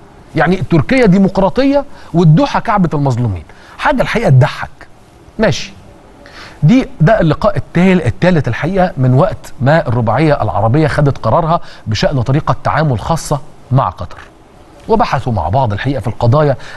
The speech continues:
الإقليم-، الاقليميه في ثالث لقاء بينهم. طبعًا القضايا الاقليميه من، من وجهه نظرهم هو تحالف لضرب المنطقه، تحالف لعسكره المنطقه،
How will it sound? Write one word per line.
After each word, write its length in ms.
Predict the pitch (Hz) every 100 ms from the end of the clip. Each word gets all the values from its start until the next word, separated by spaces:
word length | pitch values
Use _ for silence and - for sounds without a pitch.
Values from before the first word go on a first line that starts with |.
| -
الإقليم-، 380 | 113 - 101 110 -
الاقليميه 600 | 127 - 107 143 185 175 - -
في 100 | -
ثالث 320 | - 180 170
لقاء 220 | 120 - 127
بينهم. 220 | 107 87
طبعًا 380 | 240 254 226 202 - - - - - - - -
القضايا 400 | 151 143 143 220
الاقليميه 500 | 170 - 160 202 214
من، 280 | 175 151 147
من 100 | 139
وجهه 260 | 170 196 175
نظرهم 480 | 147 135 208 208 185 - - -
هو 400 | 156 202 190 190 - - - -
تحالف 520 | 135 - 214 214 147
لضرب 340 | 156 151 180 156
المنطقه، 520 | 143 131 - - - - - - - - -
تحالف 480 | 139 208 233 202
لعسكره 560 | 160 147 147 - 208 208 175
المنطقه، 540 | 147 135 120 - 92